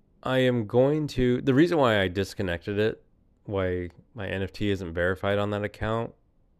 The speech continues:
not because I'm gonna delete it. Like, I, I think what I'm going to do is just kind of ditch the account and just leave it. It's just a zombie Twitter account and just focus on, you know,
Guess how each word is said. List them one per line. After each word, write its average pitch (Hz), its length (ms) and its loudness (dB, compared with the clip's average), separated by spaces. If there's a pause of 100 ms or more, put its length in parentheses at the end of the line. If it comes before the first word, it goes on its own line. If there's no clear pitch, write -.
(160)
not 139 440 -2
because 120 220 -2
I'm 104 240 -2 (100)
gonna 101 240 0
delete 90 400 -6
it. 110 240 0 (640)
Like, 101 200 -4
I, 101 120 0 (600)
I 107 60 -2
think - 340 2 (200)
what 120 160 -2
I'm 107 120 -2
going 104 240 -2
to 95 60 -4
do 85 380 -4
is 90 100 -6
just 92 160 -10
kind 101 180 -4
of 82 300 -12
ditch - 320 -8
the 104 140 -4
account 92 500 -6 (1040)
and 110 120 -4
just 92 200 -8
leave 92 320 -4
it. 107 320 -2
It's - 160 -12
just - 180 -10
a 87 140 -4 (320)
zombie 92 640 -4 (440)
Twitter 95 340 -4
account 107 480 -6 (100)
and 107 100 -8
just 90 160 -8
focus 90 460 -6
on, 87 340 -6 (920)
you 101 120 -8
know, 82 220 -8